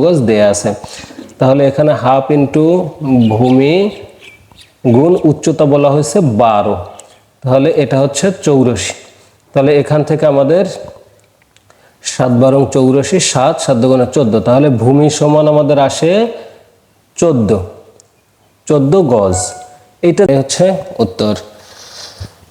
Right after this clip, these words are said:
ধন্যবাদ আমাদের সাথে থাকার জন্য। আমাদের ভিডিও ভালো লাগলে অবশ্যই চ্যানেলটি সাবস্ক্রাইব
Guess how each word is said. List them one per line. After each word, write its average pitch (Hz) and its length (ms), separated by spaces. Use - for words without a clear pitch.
ধন্যবাদ 139 340
আমাদের 123 240
সাথে 117 220
থাকার 120 300
জন্য। 123 220
আমাদের 117 260
ভিডিও 113 220
ভালো 110 200
লাগলে 120 240
অবশ্যই 131 280
চ্যানেলটি 110 300
সাবস্ক্রাইব 117 420